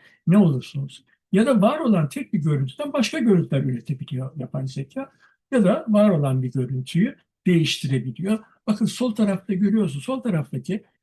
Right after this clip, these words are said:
histopatolojik görüntüleri, kırmızı olanları çev-, çev-, çeviri olanlarının hepsi yapay zeka ile yayınlanan, yapılanlar. S-, yeşil çerçeve olanlar ise gerçek görüntüler. Burada örneğin görüyorsunuz, burada bir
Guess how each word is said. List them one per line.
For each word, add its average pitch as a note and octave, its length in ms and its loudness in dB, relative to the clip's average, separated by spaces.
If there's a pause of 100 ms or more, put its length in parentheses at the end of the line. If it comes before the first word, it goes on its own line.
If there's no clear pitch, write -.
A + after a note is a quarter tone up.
histopatolojik A3 600 -2
görüntüleri, D3 440 -6
kırmızı G3+ 540 0
olanları C3+ 720 -4 (540)
çev-, - 480 -2
çev-, D#3 300 -4
çeviri C3+ 320 -2
olanlarının F3+ 640 0 (220)
hepsi A#3+ 260 0
yapay G3+ 320 2
zeka C3 400 -4
ile C3 140 -6
yayınlanan, B2 680 -8
yapılanlar. D3+ 680 -4 (280)
S-, - 280 -4
yeşil F#3+ 340 2
çerçeve C#3+ 460 -2
olanlar D#3 280 -2
ise C#4 160 -4
gerçek G3 480 -2
görüntüler. G3 480 -2 (360)
Burada A3 280 2
örneğin G3+ 340 6
görüyorsunuz, G3 440 2
burada F3+ 180 -4
bir G3+ 220 -6